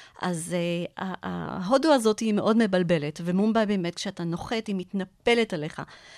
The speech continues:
אבל לאט לאט אתה מנסה בעצם, אה, לתרגם את הדברים האלה שאתה רואה, ולנסות ולהבין אותם, וזה, אני חושבת, לוקח לך חיים שלמים להבין את זה,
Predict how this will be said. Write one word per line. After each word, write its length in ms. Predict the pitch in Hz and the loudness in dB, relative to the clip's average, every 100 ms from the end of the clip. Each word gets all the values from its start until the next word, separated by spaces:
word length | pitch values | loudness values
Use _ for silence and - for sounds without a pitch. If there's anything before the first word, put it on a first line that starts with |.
| - 202 | -18 -6
אבל 140 | 185 | -2
לאט 320 | 185 269 285 | 0 -2 0
לאט 320 | 294 285 277 | 2 2 0
אתה 160 | 233 190 | -2 -4
מנסה 440 | 185 185 - 220 220 | -4 -4 -6 -8 -6
בעצם, 420 | 214 196 196 180 | -6 -8 -4 -4
אה, 80 | 165 160 | -2 -4
לתרגם 760 | 190 - 202 190 170 220 254 | -6 -6 -6 -4 -2 0 0
את 80 | 254 | 0
הדברים 440 | 214 190 180 208 | -4 -4 -2 0
האלה 200 | 226 202 | 0 -2
שאתה 260 | 202 180 196 | -4 -6 -4
רואה, 260 | 180 190 226 | -4 -2 -2
ולנסות 440 | 202 175 - 214 | -2 -4 -6 -8
ולהבין 500 | 208 190 165 180 240 | -6 -4 -6 -4 -2
אותם, 320 | 262 190 170 196 - - - - - | -2 -2 -4 -4 -10 -20 -20 -20 -20
וזה, 560 | 180 175 175 190 180 175 | -8 -4 -4 -2 -2 -2
אני 140 | 170 175 | -4 -6
חושבת, 320 | - 214 208 | -8 -8 -10
לוקח 260 | 180 196 | -10 -10
לך 180 | 226 - | -10 -12
חיים 300 | 185 208 202 | -12 -8 -6
שלמים 420 | - 190 202 294 | -6 -6 0 2
להבין 380 | 254 190 202 233 | 4 4 2 2
את 120 | 220 | 0
זה, 160 | - | -4